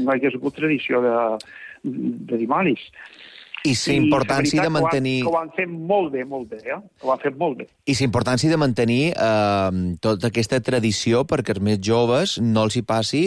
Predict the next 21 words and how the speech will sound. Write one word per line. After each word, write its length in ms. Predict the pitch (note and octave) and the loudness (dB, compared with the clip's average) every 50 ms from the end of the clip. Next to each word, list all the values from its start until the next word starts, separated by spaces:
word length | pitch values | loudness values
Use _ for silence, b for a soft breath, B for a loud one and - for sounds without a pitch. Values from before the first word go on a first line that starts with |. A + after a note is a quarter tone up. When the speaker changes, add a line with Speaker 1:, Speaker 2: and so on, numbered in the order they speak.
| G3 | 2
Speaker 2:
el 140 | C#3+ A2+ G#2 - | 2 2 0 0
que 80 | G2+ | -2
ha 60 | G2 F2+ | -2 -2
passat 300 | G#2 - G2+ G#2 G#2 C3+ | -2 -2 -2 -2 -2 0
amb 100 | C3+ C#3 | -2 0
altres 240 | B2+ G2 A2 G#2+ G#2 | 0 0 0 0 2
generacions, 640 | A2 G#2+ G2+ G2 G2 - - F#2+ G2 A#2+ D3+ - | 4 4 4 2 2 0 0 0 2 2 0 0
que 80 | - G2+ F2+ | -2 -2 -2
durant 320 | F#2+ F#2 G2 G2 F#2+ F#2+ F#2+ | 0 0 0 2 2 2 2
molt 220 | G#2 G#2 G#2+ G#2+ | 2 2 4 2
d'anys 240 | G#2+ G#2+ A2+ A#2+ - B2 | 2 2 2 0 0 0
se 60 | G#2+ | 0
va 60 | G#2+ G2+ | 0 2
perdre, 380 | G2+ G#2+ G#2 G#2 G#2 G#2+ A#2 | 2 2 2 2 2 0 0
no 80 | B2+ A#2 | 0 0
se 80 | G#2 G#2 F#2+ | 0 -2 -2
sabia 320 | F#2+ G#2 F#2+ G2+ G2+ G2+ - | 0 0 2 2 2 2 2
com 140 | - G2+ G2+ | 2 2 2
era 80 | G2 G2 | 2 2
aquest 220 | F#2 G2+ G2 F#2+ | 0 0 0 0
dimoni, 400 | G#2 G2+ G#2 G#2+ A2 A#2+ C3+ D3 | 2 2 2 4 4 2 2 0